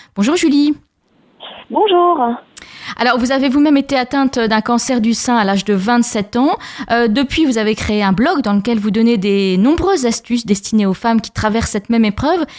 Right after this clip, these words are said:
Speaker 1: Quelles sont les précautions à prendre juste après une opération ?
Speaker 2: Alors, juste après une opération, donc, faut faire attention, euh, à l'eau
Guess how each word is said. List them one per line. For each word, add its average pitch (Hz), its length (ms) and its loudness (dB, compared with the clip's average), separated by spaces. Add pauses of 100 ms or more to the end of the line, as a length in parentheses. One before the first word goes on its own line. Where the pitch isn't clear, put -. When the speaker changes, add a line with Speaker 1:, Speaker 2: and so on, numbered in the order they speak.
(140)
Speaker 1:
Quelles 403 120 -2
sont 480 200 -2
les 339 60 0
précautions 262 480 0
à 226 100 2
prendre 247 360 2
juste 247 260 -2
après 233 240 -2
une 220 100 2
opération ? 202 600 -2 (1300)
Speaker 2:
Alors, 214 160 0
juste - 120 -6
après 269 220 -2
une 285 80 -2
opération, 254 600 -2
donc, 285 160 -2
faut 220 120 -10
faire 208 240 -6
attention, 285 840 -2
euh, 190 1300 0 (180)
à 175 380 0
l'eau 254 220 0